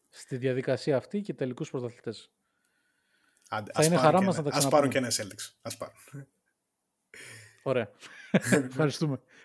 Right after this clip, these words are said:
Speaker 1: Ευχαριστούμε πολύ, Θωμά.
Speaker 2: Καλή συνέχεια. Γεια σας.
Speaker 1: Ευχαριστούμε πάρα πολύ και όλους εσάς που αφιερώσατε το χρόνο σας για να ακούσετε αυτή μας τη συζήτηση με το Θωμά. Ε, έχουμε,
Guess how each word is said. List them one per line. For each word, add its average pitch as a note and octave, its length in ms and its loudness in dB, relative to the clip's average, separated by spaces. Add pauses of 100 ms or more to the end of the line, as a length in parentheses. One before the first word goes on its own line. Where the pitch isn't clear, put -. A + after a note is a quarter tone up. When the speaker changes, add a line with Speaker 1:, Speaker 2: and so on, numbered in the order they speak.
Speaker 1:
Ευχαριστούμε D3+ 360 4
πολύ, D3+ 200 8
Θωμά. C#3+ 420 2
Speaker 2:
Καλή B2 180 -4
συνέχεια. B2+ 420 -2 (220)
Γεια G2+ 100 -20
σας. - 300 -16 (1500)
Speaker 1:
Ευχαριστούμε D3 540 2
πάρα D#3 280 8
πολύ C#3 340 2
και D3 140 2
όλους D3 260 4
εσάς C#3 480 2 (480)
που C#3 120 6
αφιερώσατε C3 580 4
το B2+ 80 0
χρόνο C3+ 300 4
σας A#2+ 220 0
για B2 160 0
να B2 80 2
ακούσετε B2 640 0 (400)
αυτή C3 240 -2
μας C3 220 2
τη B2 160 2
συζήτηση B2 800 0
με A2+ 160 0
το A#2 340 0
Θωμά. D3 520 2 (920)
Ε, C#3+ 460 2 (140)
έχουμε, D3+ 520 4